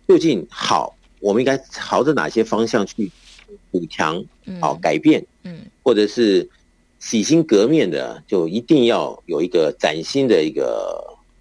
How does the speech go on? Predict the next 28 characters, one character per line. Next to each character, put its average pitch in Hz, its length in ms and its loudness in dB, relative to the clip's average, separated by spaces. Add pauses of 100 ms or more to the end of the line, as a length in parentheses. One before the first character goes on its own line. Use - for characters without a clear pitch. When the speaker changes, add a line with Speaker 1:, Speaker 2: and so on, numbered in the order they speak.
(420)
Speaker 1:
结 175 180 4
果 64 220 0
出 - 160 -6
来， - 180 -4 (300)
Speaker 2:
嗯。 82 200 -16
Speaker 1:
来 73 280 0 (160)
改 69 160 -2
变 87 240 -2
这 87 60 -4
人 78 160 -2
缘 80 140 -4
不 95 100 -4
好。 - 280 -8 (680)
那 143 140 0
这 165 120 4
就 120 160 4
是 101 400 -2 (380)
要 143 140 2
不 123 80 2
要 107 100 2
来 82 80 -2
面 95 160 -2
对 87 100 0
现 87 220 -4
实 - 100 -10
的 64 100 -6
问 65 120 -6
题。 - 80 -14